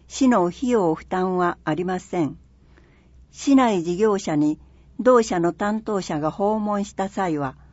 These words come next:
本事業の趣旨をご理解いただき、広告掲載にご協力をお願いします。問い合わせ、情報マーケティング課。電話、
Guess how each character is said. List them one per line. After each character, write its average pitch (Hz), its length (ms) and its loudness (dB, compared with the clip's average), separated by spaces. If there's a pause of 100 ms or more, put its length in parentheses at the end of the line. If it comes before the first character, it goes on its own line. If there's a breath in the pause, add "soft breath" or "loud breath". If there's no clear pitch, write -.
(340 soft breath)
本 214 380 2
事 214 140 -4
業 196 260 2
の 156 140 2
趣 226 340 -6
旨 170 80 2
を 147 160 0
ご 156 160 0
理 226 120 -4
解 151 320 -4
い 143 40 -10
た 165 140 -4
だ 151 120 -6
き、 131 220 -12 (640 soft breath)
広 226 220 4
告 220 240 -4
掲 208 280 -2
載 196 300 -4
に 185 300 -4
ご 170 240 -4
協 233 260 -4
力 214 380 -2
を 196 260 -2
お 151 100 2
願 175 340 -2
い 165 40 -4
し - 180 -8
ま 147 160 -2
す。 - 180 -20 (840 soft breath)
問 214 200 -2
い 233 60 -2
合 214 60 -2
わ 202 140 0
せ、 180 340 -6 (240)
情 165 320 0
報 220 320 -4
マ 196 200 -2
ー 202 60 -4
ケ 196 160 -8
テ 170 120 -10
ィ 175 100 0
ン 175 100 -2
グ 160 140 -4
課。 143 220 -10 (600 soft breath)
電 175 300 0
話、 160 220 -2